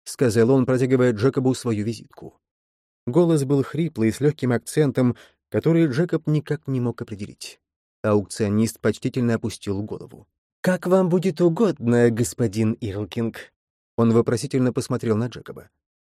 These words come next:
"Куда прикажете доставить бутылку?" "Я возьму ее с собой". "Разумеется". Ирлкинг снова заулыбался. "Она и без того слишком долго пробыла не на своем месте,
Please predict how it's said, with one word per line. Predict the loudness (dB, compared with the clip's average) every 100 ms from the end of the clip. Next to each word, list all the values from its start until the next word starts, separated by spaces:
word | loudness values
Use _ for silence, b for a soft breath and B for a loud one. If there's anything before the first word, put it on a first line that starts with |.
| 0
"Куда | 2 0 0
прикажете | 0 0 2 -2
доставить | -2 -2 -2
бутылку?" | -4 -6 -6 -4 -6 -8 _ _ _ _ _ _ _ -4
"Я | 0 2
возьму | 2 2 0
ее | 0
с | -6
собой". | -12 -14 _ _ _ _ 0
"Разумеется". | 4 4 4 0 -2 -6 -10 -14 -14 -14 -18 _ _ _
Ирлкинг | 2 4 2 0 0 0 0
снова | -4 0 2 2 0
заулыбался. | 0 -2 -4 -8 -12 -16 -16 -20 _ -2
"Она | 2 4
и | 4
без | 2 -2 -2
того | 0 0 0
слишком | -2 -2 2 4
долго | 6 6 6 4
пробыла | 2 4 4 4
не |
на | 2
своем | 0 -2 -2 -4
месте, | -12 -14 -14 -14 -14